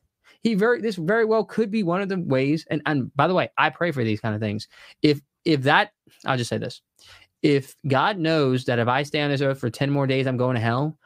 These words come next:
because I'm going to abandon the faith because X, Y, and Z is gonna happen, please kill me, Lord. And please kill anybody else because heaven is that great. If you don't, if you question that, Jesus says, "What does it profit a man to gain the whole world and yet lose his own soul?" God, kill me any moment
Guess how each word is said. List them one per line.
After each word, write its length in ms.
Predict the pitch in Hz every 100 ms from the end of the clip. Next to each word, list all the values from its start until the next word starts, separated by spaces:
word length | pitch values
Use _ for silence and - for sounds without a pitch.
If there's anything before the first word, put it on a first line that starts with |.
| _
because 200 | - 131
I'm 140 | 127 123
going 180 | 123 127
to 60 |
abandon 300 | 117 113 123
the 80 | 120
faith 220 | 123 127
because 340 | 131 120 117 -
X, 200 | - 127
Y, 80 | 127
and 80 | 120
Z 60 |
is 80 | 127
gonna 100 | 127
happen, 320 | 113 120 156 156 _ _
please 360 | - 196 185 -
kill 180 | 117
me, 140 | 107 104
Lord. 260 | 104 117 139 _ _ _ _
And 140 | 151 143
please 240 | 190 185
kill 380 | - 180 180 180 _ _
anybody 500 | 214 226 240 226 226
else 400 | 226 247 - - - _ _
because 260 | 156 170 151
heaven 300 | 143 170 190
is 260 | - 156 127
that 180 | 127
great. 280 | 120 110 101 -
If 80 | 120
you 60 |
don't, 200 | 123 139 -
if 100 | 123
you 140 | 120 113
question 360 | 190 190 185
that, 200 | 175 170 - _
Jesus 200 | 139 135
says, 160 | 131 110
"What 140 | 127
does 80 | 143
it 100 | 143
profit 240 | 143 147
a 40 | 147
man 360 | 170 113 139 - _ _
to 100 | 117
gain 220 | 110 110 131
the 80 |
whole 160 | 131 135
world 220 | 127 117
and 80 | 107
yet 160 | 101 -
lose 160 | 113
his 120 | 113 110
own 140 | 110
soul?" 360 | 113 107 - - _ _ _ _
God, 200 | 131 147
kill 160 | 160
me 120 | 165 160
any 160 | 165
moment 260 | 160 123